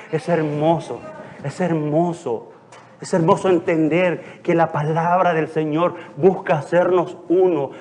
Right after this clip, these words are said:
Porque cuando nosotros nos vayamos al cielo, vamos a estar todos juntos. Allá no va a haber este ni el otro. Va a estar el otro por aquí, el otro por allá. Vamos a estar todos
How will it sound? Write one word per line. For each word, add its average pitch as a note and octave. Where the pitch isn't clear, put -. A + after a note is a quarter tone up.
Porque E3
cuando D#3
nosotros A3
nos F3+
vayamos F3+
al D3+
cielo, D#3+
vamos C#3
a C#3
estar C3+
todos C#3
juntos. C#3+
Allá B2
no D3
va C#3+
a C#3
haber C#3+
este D#3+
ni D3+
el C3+
otro. D#3
Va -
a D#3+
estar D#3+
el D#3+
otro E3
por D#3+
aquí, D3
el D#3+
otro E3
por D#3+
allá. D#3+
Vamos F3+
a F3+
estar E3+
todos F3+